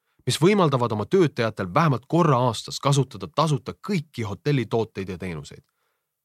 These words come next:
Ometi on see kriitilise tähtsusega neljal põhjusel. Esiteks tõuseb töötaja moraal, lojaalsus ja pühendumus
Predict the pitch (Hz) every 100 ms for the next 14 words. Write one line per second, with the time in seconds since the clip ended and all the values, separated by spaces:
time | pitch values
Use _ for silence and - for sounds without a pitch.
0 | - 156 131 - - - _ _ _ -
1 | 135 131 107 147 170 160 131 110 123 131
2 | - 104 98 98 123 113 95 90 80 -
3 | - _ _ _ _ _ _ _ - 117
4 | 104 - 123 - _ _ _ - 151 143
5 | 139 190 180 127 117 113 135 147 76 -
6 | _ _ _ _ 117 117 127 143 139 131
7 | 113 101 165 110 64 64 -